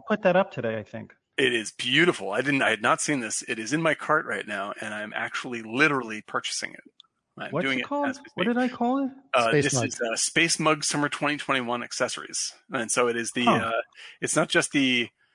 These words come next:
Speaker 2: it's under mugs, but it's the travel mug. And, uh,
Speaker 1: I did two different
Speaker 3: Oh, the
Speaker 1: versions of
Speaker 3: fifteen ounce version?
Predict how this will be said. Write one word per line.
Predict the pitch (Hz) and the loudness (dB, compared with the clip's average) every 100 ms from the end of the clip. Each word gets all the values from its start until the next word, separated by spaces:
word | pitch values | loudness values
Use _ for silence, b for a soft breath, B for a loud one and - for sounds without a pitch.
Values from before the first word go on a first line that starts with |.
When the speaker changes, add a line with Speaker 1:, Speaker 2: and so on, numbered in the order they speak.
| _ - | _ -4
Speaker 2:
it's | 131 - | -2 0
under | 156 156 | 2 2
mugs, | 151 160 107 110 | 4 2 2 -8
but | - 120 | 0 0
it's | 117 107 | 0 -6
the | - 120 | -10 -8
travel | - - 135 113 101 | -4 0 2 0 -4
mug. | 95 - - _ _ _ _ _ - | -8 -14 -16 _ _ _ _ _ -12
And, | - 110 104 101 101 | -6 -4 -4 -8 -8
uh, | 101 | 4
Speaker 1:
I | 147 190 | 6 6
did | 185 175 - | 6 6 6
two | 190 175 | 0 2
different | 170 - 127 | 0 -4 6
Speaker 3:
Oh, | |
the | 165 160 | 8 8
Speaker 1:
versions | 147 | 4
of | |
Speaker 3:
fifteen | 131 180 170 | 6 6 6
ounce | 175 | 4
version? | - 175 185 214 | 6 6 6 0